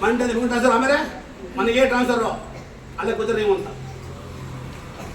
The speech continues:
ಹೌದಲ್ವಾ? ಸರ್ಕಾರಿ ಇಲಾಖೆಗೆ ಒಂದು ಬಲ ಬೇಕು ಅಂದ್ರೆ,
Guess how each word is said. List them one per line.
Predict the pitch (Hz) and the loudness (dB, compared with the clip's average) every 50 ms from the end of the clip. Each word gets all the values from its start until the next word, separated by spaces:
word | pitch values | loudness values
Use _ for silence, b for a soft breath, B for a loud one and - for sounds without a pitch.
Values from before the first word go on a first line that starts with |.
| - - - - - - - - - - - - - - - - - - - - - - | -10 -8 -8 -6 -6 -4 -2 -2 -2 -2 -4 -6 -10 -10 -10 -10 -10 -10 -10 -10 -6 -2
ಹೌದಲ್ವಾ? | - 226 233 208 214 262 262 - - - - - - - - - - - - - - - - - - - - - - | 0 2 2 4 4 4 6 4 4 0 -2 -6 -8 -8 -8 -8 -8 -6 -6 -6 -6 -6 -6 -6 -6 -6 -6 -6 -4
ಸರ್ಕಾರಿ | 214 208 202 202 - 254 254 247 247 | -4 -2 -2 0 0 2 4 4 6
ಇಲಾಖೆಗೆ | 226 226 233 233 214 226 220 226 226 | 6 6 6 4 4 4 4 4 2
ಒಂದು | 214 220 220 - | 2 2 0 0
ಬಲ | 190 196 240 240 | 2 2 4 4
ಬೇಕು | 226 226 220 202 196 202 | 4 4 2 0 0 0
ಅಂದ್ರೆ, | 202 202 202 208 226 240 719 719 - - - | 0 0 0 0 0 -2 -2 -4 -4 -6 -6